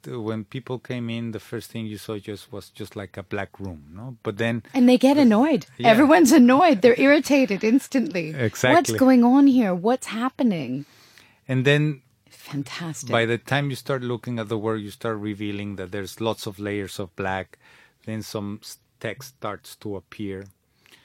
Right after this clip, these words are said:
Speaker 1: And then you have the sound element. So it's a, a, it's, it's a work that demands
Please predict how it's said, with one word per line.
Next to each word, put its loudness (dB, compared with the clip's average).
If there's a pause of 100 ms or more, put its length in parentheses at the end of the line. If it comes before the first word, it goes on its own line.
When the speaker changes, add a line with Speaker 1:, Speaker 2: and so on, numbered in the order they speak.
(280)
Speaker 1:
And -8
then -6
you -12
have -14
the -10
sound -10
element. -10 (460)
So -6 (560)
it's -8
a, -4 (100)
a, -2 (220)
it's, -12 (100)
it's -10
a 0
work -2
that -6 (200)
demands -10